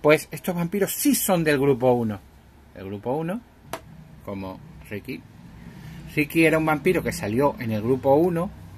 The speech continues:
en Jihad, pero lo reeditaron en, en una edición que se llamó el dec-, el décimo aniversario. Y sí le pusieron la trasera de vampires. Pero sí salió originalmente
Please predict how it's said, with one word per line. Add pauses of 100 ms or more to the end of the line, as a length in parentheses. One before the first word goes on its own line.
(720)
en
Jihad, (260)
pero
lo
reeditaron
en,
en
una
edición
que
se
llamó
el
dec-,
el
décimo
aniversario. (1400)
Y
sí
le
pusieron
la
trasera (240)
de
vampires. (1300)
Pero
sí
salió
originalmente